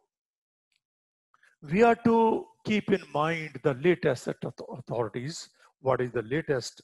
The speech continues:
authority? Over some. And while delivering lectures, students, I will make you people understand the latest authority over each and every section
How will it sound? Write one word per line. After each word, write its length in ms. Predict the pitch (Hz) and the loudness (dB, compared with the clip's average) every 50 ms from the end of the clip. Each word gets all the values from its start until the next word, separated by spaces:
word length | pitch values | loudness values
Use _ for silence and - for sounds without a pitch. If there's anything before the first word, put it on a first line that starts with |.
| - | -14
authority? 720 | - 143 - 113 120 120 127 135 147 147 151 165 175 180 - _ _ _ _ _ - | -12 -10 -8 -4 -4 -2 -2 -4 -4 -4 -4 -4 -6 -8 -10 _ _ _ _ _ -4
Over 280 | 170 143 123 131 139 | -2 -2 0 0 -2
some. 300 | 135 - 170 160 175 - _ _ _ _ _ _ _ _ _ _ _ _ _ - | -4 -2 -2 -2 -4 -4 _ _ _ _ _ _ _ _ _ _ _ _ _ -6
And 200 | 175 143 135 120 | -4 -2 -2 0
while 480 | 123 123 131 139 139 135 131 123 120 117 - _ _ _ _ _ _ _ _ _ _ _ | 0 2 2 2 0 -2 -4 -8 -10 -12 -14 _ _ _ _ _ _ _ _ _ _ _
delivering 520 | - 143 120 123 120 131 127 131 127 120 117 | -10 -8 -6 -6 -6 -6 -6 -8 -10 -10 -8
lectures, 1000 | 117 117 113 - - 151 139 131 127 127 123 - - - - - - - - _ _ _ _ _ _ _ _ _ _ _ _ _ | -8 -8 -8 -6 -4 -2 -2 -2 -2 -2 -4 -8 -12 -18 -20 -20 -20 -20 -20 _ _ _ _ _ _ _ _ _ _ _ _ _
students, 960 | - - - - 147 127 131 131 131 135 135 - - - - - - - - _ _ _ _ _ _ _ _ _ _ _ _ _ _ _ _ - | -18 -12 -8 -6 -6 -4 -4 -6 -8 -8 -10 -14 -14 -14 -14 -14 -16 -18 -20 _ _ _ _ _ _ _ _ _ _ _ _ _ _ _ _ -4
I 120 | - 139 127 | -2 -2 -2
will 320 | 117 120 117 110 104 110 110 _ _ _ _ _ _ _ _ _ _ _ _ _ _ _ _ _ 143 139 | -2 -4 -6 -8 -10 -14 -18 _ _ _ _ _ _ _ _ _ _ _ _ _ _ _ _ _ -4 -2
make 240 | 143 147 147 131 - - _ _ - | 0 2 2 0 -2 -6 _ _ -14
you 220 | 185 139 135 135 | -8 -6 -6 -6
people 460 | 127 135 131 - - - - 143 135 | -6 -8 -10 -12 -12 -8 -6 -4 -4
understand 560 | 127 123 - 135 - - - 147 135 135 135 131 | -4 -4 -4 -6 -6 -4 -4 -4 -4 -4 -4 -4
the 100 | 143 135 | -6 -6
latest 600 | 120 135 190 226 220 - 196 165 147 - - - | -2 -2 -2 -2 0 2 2 2 2 2 -2 -2
authority 840 | 151 135 131 117 - - 143 135 123 123 - 131 131 131 131 131 127 - _ _ _ _ _ _ | -2 -2 -2 -2 -4 -2 -2 -2 -2 -2 -4 -6 -8 -8 -8 -10 -12 -14 _ _ _ _ _ _
over 320 | 170 147 131 120 123 117 | -4 -2 -2 -2 -4 -6
each 200 | 120 127 131 - - | -8 -10 -12 -10 -10
and 120 | 135 131 127 | -8 -6 -4
every 240 | 127 120 117 123 127 | -4 -6 -6 -8 -10
section 540 | - - 151 135 - - - - 143 139 | -8 -6 -6 -6 -6 -8 -10 -12 -12 -12